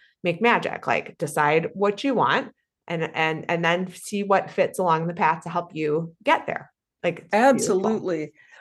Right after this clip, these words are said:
Speaker 2: I could not agree more. And I hope everybody understands when I say I'm fundamentally lazy, I'm really joking about that 'cause I'm a very driven person, as
Speaker 1: Right.
Speaker 2: anyone will tell you.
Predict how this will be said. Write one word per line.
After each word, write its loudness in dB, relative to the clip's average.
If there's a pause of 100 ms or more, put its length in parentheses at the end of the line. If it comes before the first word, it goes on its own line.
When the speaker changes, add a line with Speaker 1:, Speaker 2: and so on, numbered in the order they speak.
(120)
Speaker 2:
I 6
could 0
not 2
agree 2
more. 6
And 0
I 4
hope 2
everybody 0
understands -4
when -2
I 0
say 0
I'm -2
fundamentally -2
lazy, -2
I'm -2
really -4
joking 0
about 0
that 0
'cause -4
I'm 2
a 0
very -2
driven -2
person, -4
as -2
Speaker 1:
Right. 2
Speaker 2:
anyone 0
will -4
tell 4
you. 2